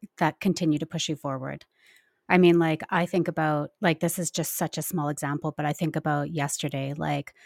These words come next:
I woke up not feeling life. Like, I was in a pit and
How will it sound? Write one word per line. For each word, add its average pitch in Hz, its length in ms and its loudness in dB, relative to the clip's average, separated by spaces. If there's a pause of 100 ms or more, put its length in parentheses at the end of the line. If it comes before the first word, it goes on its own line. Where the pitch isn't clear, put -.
(320)
I 165 180 8
woke 170 300 4
up 156 240 2
not 151 300 2
feeling 143 320 0
life. 123 380 -8 (100)
Like, 151 200 0
I 143 180 2
was 139 220 0
in 139 260 -2
a 151 80 -2
pit - 520 -6
and 143 440 0